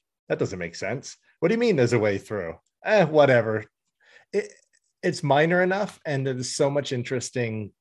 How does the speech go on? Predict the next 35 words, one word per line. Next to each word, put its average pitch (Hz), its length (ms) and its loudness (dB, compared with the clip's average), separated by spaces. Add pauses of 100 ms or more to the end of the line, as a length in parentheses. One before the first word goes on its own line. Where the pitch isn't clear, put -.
(540)
it's - 100 -12
a - 40 -6
very 139 160 2
dense 104 300 -2
episode, 139 460 -8 (400)
uh, 123 280 2
that 127 260 0 (180)
I 131 120 2
actually, 185 420 2
it 127 160 -4
does 143 300 6
go 127 320 2
into 127 480 -4
too - 200 -4
much 120 220 0
Energon 95 480 -6
for 87 160 -16
me. 73 260 -14 (540)
That 120 300 0
it's 123 160 -8
moving 147 260 6
the 143 100 4
plot, 147 420 4
there's 104 140 -12
character 139 400 0
development, 127 800 -4 (640)
too 147 120 2
much 135 200 2
Energon. 131 500 -2
I, 107 220 -6
I 104 140 -6
actually 110 200 -8
really 120 180 -4
liked 131 240 -6
it. 87 120 -6